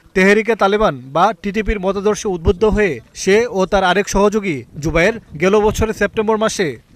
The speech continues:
সৌদি আরব হয়ে পাকিস্তান পৌঁছায়। এ সময় তার সঙ্গী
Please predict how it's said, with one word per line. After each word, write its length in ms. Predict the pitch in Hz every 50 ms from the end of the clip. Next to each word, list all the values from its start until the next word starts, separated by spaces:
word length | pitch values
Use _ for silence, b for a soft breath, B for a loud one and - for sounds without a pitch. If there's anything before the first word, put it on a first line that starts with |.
| -
সৌদি 260 | - 170 170 160 165 165
আরব 220 | 165 165 170 151
হয়ে 280 | 156 160 180 214 240 220 - b b b b b
পাকিস্তান 440 | - 180 175 160 165 - - 175 151
পৌঁছায়। 440 | 139 160 160 156 - 170 156 131 113 - -
এ 120 | 190 180
সময় 340 | 160 - 170 165 196 233 247 - - - - - -
তার 160 | - 180 180
সঙ্গী 460 | - - 208 208 214 214 214 180 131